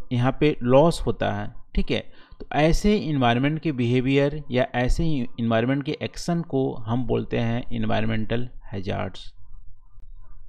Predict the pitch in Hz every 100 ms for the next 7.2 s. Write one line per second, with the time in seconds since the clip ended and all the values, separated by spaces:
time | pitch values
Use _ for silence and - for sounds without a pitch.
0 | - - - - - 127 120 113 113 117
1 | 165 143 107 117 135 - - - - 123
2 | 127 151 151 139 156 180 - - - -
3 | - - 117 156 196 - 156 143 131 151
4 | 175 175 156 135 147 165 170 151 127 -
5 | 143 139 - 127 120 139 117 131 151 170
6 | 156 127 - 120 - 135 131 110 117 123
7 | 151 160